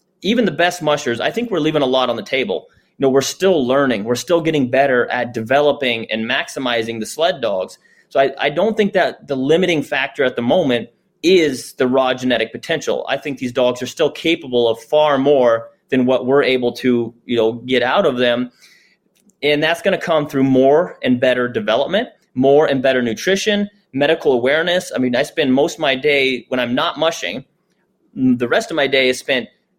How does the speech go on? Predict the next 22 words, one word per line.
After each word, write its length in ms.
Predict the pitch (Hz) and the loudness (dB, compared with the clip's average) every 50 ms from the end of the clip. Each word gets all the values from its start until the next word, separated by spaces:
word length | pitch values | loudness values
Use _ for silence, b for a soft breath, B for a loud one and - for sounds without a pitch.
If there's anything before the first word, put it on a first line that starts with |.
| _ _ _ - _ | _ _ _ -10 _
basically 400 | 143 147 156 156 160 151 156 147 | -2 -2 -2 -2 -4 -2 0 0
as 100 | 139 139 | 0 0
a 40 | 131 | -4
sports 380 | - - - 147 147 139 - | -8 -2 2 2 2 2 2
medicine 580 | 143 139 143 156 151 - 147 127 123 113 117 - _ _ _ _ _ | 0 0 0 0 -2 -2 0 0 0 -2 -4 -10 _ _ _ _ _
professional. 540 | - 120 - 131 120 - - 120 98 - - | -4 -2 -2 -2 -4 -2 -6 -8 -8 -8 -6
<laughs> 40 | - | -6
I'm, 180 | 170 156 139 123 | -4 -4 -4 -4
I'm 200 | - 139 143 139 | -2 -2 -2 -4
massaging 560 | 135 127 - 147 139 143 151 147 156 147 143 | -6 -4 -2 0 2 2 0 0 -2 -4 0
dogs. 360 | 135 143 143 143 139 139 135 139 | 0 2 2 2 2 0 0 -2
I'm 80 | 127 | -2
doing 160 | 127 131 127 | 0 0 0
a 40 | 127 | 2
lot 140 | 127 127 120 | 0 0 -2
of 80 | 120 - | -2 0
cold 240 | - 143 139 131 | 0 0 2 2
laser 240 | 127 127 123 117 117 | 2 0 0 0 -4
therapy 400 | 110 - 170 180 185 175 180 175 | -2 0 0 0 0 0 -2 -2
with 140 | 165 160 151 | -4 -2 0
these 180 | 165 165 147 143 | -2 -2 -2 0
guys. 380 | 165 156 147 143 147 147 147 | -2 0 2 2 0 0 -2